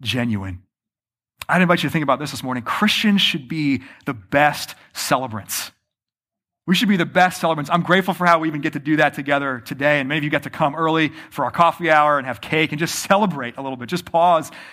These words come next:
and soak it in and enjoy the joy of this day. As people who are honest and realistic about sin and its effects, we should throw some incredible parties. We should be people who sing really loudly when it's time to sing.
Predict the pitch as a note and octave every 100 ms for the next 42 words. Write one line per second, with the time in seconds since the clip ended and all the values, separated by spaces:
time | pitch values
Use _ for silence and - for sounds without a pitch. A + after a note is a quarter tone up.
0 | - D3+ - - G#3 G#3+ F3 F#3 C#3 G2
1 | C3+ C#3+ B2 D#3+ E3+ D#3 B2+ D3+ D3+ C3
2 | B2 C#3+ C3 G2+ - _ _ _ - -
3 | - F#3 - A#3+ B3+ A#3 A3+ G3+ E3 -
4 | _ - F#3 G3+ A#3 A#3 - D#3 D#3+ G#3+
5 | F#3+ G3 A3+ F#3+ E3 D3+ - G3 G#3+ F3+
6 | E3+ D3 - E3 - - - _ _ _
7 | _ _ _ _ _ - D#3+ C#4 F4 G#3
8 | G3+ C4 C#4 A#3 F#3+ A3 B3+ A3 F#3 A3
9 | C#4 D3+ G#2+ - - _ _ _ _ _
10 | _ _ _ _ _ - C4+ D#4+ D#4 B3
11 | C4+ C#4+ A3+ G#3 - C#4 C#4 A#3+ C4 G#3
12 | F#3 C4+ G3 C3 F2+ _ _ - G3 G#3+
13 | - A3 A3 F#3+ - G#3 G#3+ A2